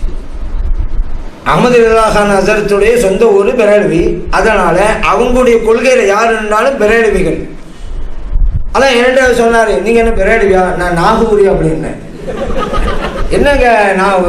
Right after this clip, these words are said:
பெரேலவி?" "ஆமா, ஆமா, பெரேலவிங்கிறது ஒரு ஊரு தானே. நீ வடநாட்டில் இருக்கக்கூடிய ஒரு ஊரை சொல்லி அந்த ஊரை சார்ந்தவனு என்னையான்னு சொல்ற? தமிழ்நாடு இருக்கக்கூடிய நல்ல ஊரான நாகூரை சொல்லி நாகூரின்னு சொல்லப்பா என்ன?" அப்படின்னு சொல்லி நாகூரி அப்படின்னு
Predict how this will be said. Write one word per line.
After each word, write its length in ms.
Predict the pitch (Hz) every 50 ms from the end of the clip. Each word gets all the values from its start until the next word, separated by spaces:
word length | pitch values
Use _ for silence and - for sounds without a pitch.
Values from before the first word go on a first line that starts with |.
| 175 170 156
பெரேலவி?" 480 | - 214 226 233 233 214 208 208 -
"ஆமா, 320 | 185 180 185 208 226 233 262
ஆமா, 340 | 247 - 196 185 175 160
பெரேலவிங்கிறது 580 | 170 170 190 240 247 254 247 240 233 240 - -
ஒரு 140 | 247 226 226
ஊரு 240 | 233 269 269 254 220
தானே. 280 | 226 208 202 208 233 247 226 165 - - - - - - - -
நீ 100 | 220 226
வடநாட்டில் 760 | 226 185 202 220 262 269 277 269 269 - 254 247 240 233 226
இருக்கக்கூடிய 340 | 226 233 233 233 226 226 214
ஒரு 180 | 208 208 208
ஊரை 260 | 220 247 254 240 226
சொல்லி 200 | - 220 220 240
அந்த 320 | 247 233 208 - - 240 240
ஊரை 260 | 233 233 233 240 233
சார்ந்தவனு 460 | 233 226 220 220 220 226 226 226 208
என்னையான்னு 380 | 208 208 214 220 220 202 190 190
சொல்ற? 160 | - 165 190 214 226 196 - - - - -
தமிழ்நாடு 580 | - 180 170 208 247 247 254 254 254 247 233 233
இருக்கக்கூடிய 460 | 233 226 226 226 226 226 226 226 220
நல்ல 320 | 208 190 196 - - - 247
ஊரான 420 | 233 226 226 226 220 220 214 202
நாகூரை 400 | 190 196 214 233 240 233 220 202
சொல்லி 520 | - - - 240 233 - - - - - 185
நாகூரின்னு 540 | 208 208 247 277 269 262 269 247 247 233 -
சொல்லப்பா 360 | - 208 185 190 - 175 180
என்ன?" 260 | 165 160 156 156 151 151 147 151 147 - - - - - - - - - - - - -
அப்படின்னு 180 | 170 202 202
சொல்லி 360 | 208 226 226 202 - - - - - - 151
நாகூரி 520 | 180 202 214 - 214 208 208 185 175 160
அப்படின்னு 420 | 160 156 156 156 143 - - -